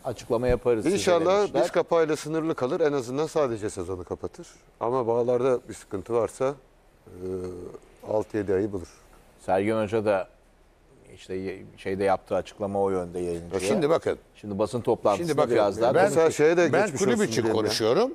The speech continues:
Speaker 2: Falcao'ya da geçmiş
Speaker 3: Sana
Speaker 2: olsun
Speaker 3: dolaylı
Speaker 2: diyelim.
Speaker 3: yoldan haber
Speaker 1: Aa,
Speaker 3: geliyor.
Speaker 1: onu birazdan
Speaker 2: Onu,
Speaker 1: yapacağız.
Speaker 2: tabii.
Speaker 3: Bak şimdi ben kulüp için konuşuyorum. Ba-, ba-, başkan, yönetim için konuşuyorum. Sana hemen dolaylı yoldan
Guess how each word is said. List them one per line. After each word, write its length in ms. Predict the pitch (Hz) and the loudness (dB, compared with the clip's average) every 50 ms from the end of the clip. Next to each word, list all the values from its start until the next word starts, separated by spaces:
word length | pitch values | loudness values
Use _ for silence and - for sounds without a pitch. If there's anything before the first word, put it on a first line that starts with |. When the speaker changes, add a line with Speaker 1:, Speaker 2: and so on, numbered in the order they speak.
| - - | -4 -4
Speaker 2:
Falcao'ya 460 | 113 113 107 - 131 139 147 156 147 | -4 -4 -2 0 2 4 4 4 4
da 60 | 156 | 4
geçmiş 140 | 147 143 123 - | 2 2 2 2
Speaker 3:
Sana 200 | 151 165 180 208 | 0 0 2 2
Speaker 2:
olsun 120 | 208 165 | 2 2
Speaker 3:
dolaylı 320 | 175 175 180 185 185 190 185 | 2 2 2 2 2 2 2
Speaker 2:
diyelim. 140 | 208 202 185 | 2 4 4
Speaker 3:
yoldan 200 | 170 160 196 185 | 4 2 2 2
haber 260 | 180 175 170 180 175 120 | 2 2 2 4 4 6
Speaker 1:
Aa, 140 | 120 117 | 6 4
Speaker 3:
geliyor. 220 | 127 110 113 120 123 | 4 2 0 0 -2
Speaker 1:
onu 100 | 123 117 | 0 0
birazdan 400 | 120 123 127 120 147 107 127 123 | 2 4 4 2 2 2 0 0
Speaker 2:
Onu, 80 | 123 | 2
Speaker 1:
yapacağız. 460 | 120 113 127 131 143 131 120 107 - - | 2 0 2 2 4 4 2 2 -2 -6
Speaker 2:
tabii. 120 | - - | -8 -4
Speaker 3:
Bak 160 | 160 165 147 - | -4 -4 -4 -4
şimdi 280 | - 123 98 90 117 | -8 -12 -10 -6 -4
ben 120 | 165 190 175 | -4 -4 -2
kulüp 260 | - 196 190 190 139 - | -4 -4 -4 -4 -6 -8
için 100 | - 87 | -12 -12
konuşuyorum. 540 | - - 85 78 - - 87 104 143 214 - - | -10 -12 -12 -12 -10 -8 -6 -6 -6 -8 -4 -2
Ba-, 200 | 139 123 107 90 | -2 -2 0 0
ba-, 160 | 101 104 95 - - - 85 85 | -2 -2 -2 -4 -8 -20 -16 -8
başkan, 440 | 98 113 98 - - 78 73 80 | -4 -4 -4 -4 -4 -6 -6 -4
yönetim 380 | 95 101 107 107 104 101 104 92 | -4 -4 -2 -2 -2 -2 -4 -6
için 200 | 78 - - - - - | -8 -12 -16 -20 -18 -16
konuşuyorum. 420 | 76 69 - - - 151 208 277 - _ _ - - - _ _ | -16 -16 -14 -10 -8 -8 -8 -8 -10 _ _ -20 -20 -20 _ _
Sana 300 | - - 202 233 233 233 | -4 -2 -2 0 0 -2
hemen 280 | 247 226 214 220 202 170 | -2 -2 -2 0 0 0
dolaylı 340 | 180 185 185 185 185 180 | 2 2 2 2 2 2
yoldan 400 | 190 156 120 113 147 208 254 240 | 2 0 0 0 -2 -4 -4 -6